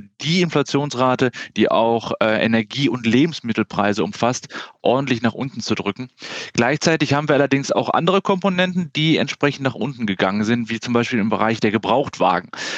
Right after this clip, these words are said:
Woher kommt das? Es kommt interessanterweise daher, dass ein Teil der Lieferkettenprobleme, die auch die Produktion, äh, von Neuwagen verhindert hat, man denkt noch an das Thema der Halbleiter beispielsweise,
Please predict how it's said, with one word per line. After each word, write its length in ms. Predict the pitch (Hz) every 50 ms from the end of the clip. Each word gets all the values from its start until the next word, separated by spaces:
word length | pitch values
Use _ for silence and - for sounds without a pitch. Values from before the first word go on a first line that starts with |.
| - - -
Woher 240 | 120 139 151 151 -
kommt 320 | - 185 208 226 208 -
das? 160 | 98 107 143 - - -
Es 160 | - 113 - -
kommt 240 | - 160 156 143
interessanterweise 800 | - 143 143 - 143 131 147 147 139 147 131 120 127 127 113 117
daher, 460 | 104 - 107 110 120 135 143 151 160 - - - - - - - - -
dass 200 | 123 127 - - - -
ein 200 | 127 127 127 113
Teil 320 | - - - 143 208 220
der 120 | 185 160 135
Lieferkettenprobleme, 1120 | 143 180 202 - 170 131 - - 113 - 101 98 - - 98 85 92 90 87 87 90 90
die 140 | 85 110 120
auch 140 | - 107 -
die 120 | - 120
Produktion, 800 | - - 143 131 123 - _ - - 123 131 143 143 156 156 151
äh, 260 | - - - 117 120
von 240 | 113 - - 120 117
Neuwagen 640 | 120 120 147 175 165 127 120 113 113 113 110 - -
verhindert 420 | - 117 113 131 160 165 135 110
hat, 160 | 98 98 - -
man 140 | 107 101
denkt 240 | - 117 123 120 -
noch 100 | 127 110
an 120 | 101 101 110
das 160 | 110 - -
Thema 200 | 131 117 117 110
der 120 | 101 92
Halbleiter 480 | 104 143 175 - 101 87 87 - 95 87
beispielsweise, 640 | - 90 90 - - 95 - - 95 95 95 101 123